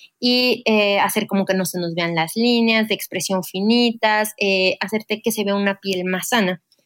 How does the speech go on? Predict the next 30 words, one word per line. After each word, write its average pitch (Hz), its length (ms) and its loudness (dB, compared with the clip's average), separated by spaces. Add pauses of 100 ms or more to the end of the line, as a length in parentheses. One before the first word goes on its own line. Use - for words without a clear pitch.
(280)
Las 220 220 0
pieles 269 380 2
grasas 226 460 2
les 196 200 2
van 208 200 2
mejores 208 580 0 (240)
humectantes 208 640 0
como 185 280 -4
en 190 80 -2 (120)
geles 247 360 0
o 196 100 0
en 180 100 -2
lociones, 220 600 0 (480)
y 285 180 0
a 262 120 2
las, 214 300 0
perdón, 220 300 2
a 202 40 2
las 196 120 0
pieles 220 260 2
grasas. - 440 -2 (160)
Y 214 120 2
a 202 60 2
las 208 200 -2
pieles 247 380 0
secas 233 500 -2
usualmente 214 640 0
utilizamos 196 720 -2
productos 202 400 -2
más 202 220 0